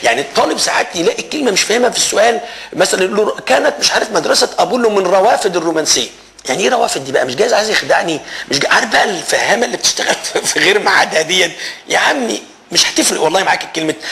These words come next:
روافد ولا مناحي، عينك على العنوان الكبير اللي موجود في السؤال.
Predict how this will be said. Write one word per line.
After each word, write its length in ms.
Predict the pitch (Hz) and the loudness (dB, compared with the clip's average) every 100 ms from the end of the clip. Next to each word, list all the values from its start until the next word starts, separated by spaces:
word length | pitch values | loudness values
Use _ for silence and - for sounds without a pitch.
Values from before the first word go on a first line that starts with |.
| - | 0
روافد 420 | 147 170 180 143 139 | 4 4 4 0 0
ولا 200 | 143 143 | 0 0
مناحي، 460 | 143 156 - 131 - - - | 2 2 2 0 -6 -6 0
عينك 360 | 285 403 - | 2 2 0
على 220 | - - | -2 -2
العنوان 520 | 165 - 165 180 294 339 | -2 -2 2 4 4 0
الكبير 520 | - - 160 302 294 | -4 -4 -2 0 0
اللي 140 | 180 | -2
موجود 320 | 151 143 - | -2 -2 -2
في 60 | - | 0
السؤال. 400 | - 147 170 | 0 2 2